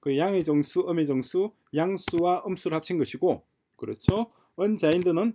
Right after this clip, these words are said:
양수만을 얘기하는 겁니다. 양수도 마찬가지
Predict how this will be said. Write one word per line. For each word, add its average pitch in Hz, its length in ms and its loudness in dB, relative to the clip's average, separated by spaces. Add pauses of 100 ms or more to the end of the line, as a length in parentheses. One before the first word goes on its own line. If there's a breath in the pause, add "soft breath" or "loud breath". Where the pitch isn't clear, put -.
(160)
양수만을 143 640 -2
얘기하는 104 240 -2
겁니다. 98 400 -6 (320 soft breath)
양수도 190 360 0
마찬가지 160 720 -2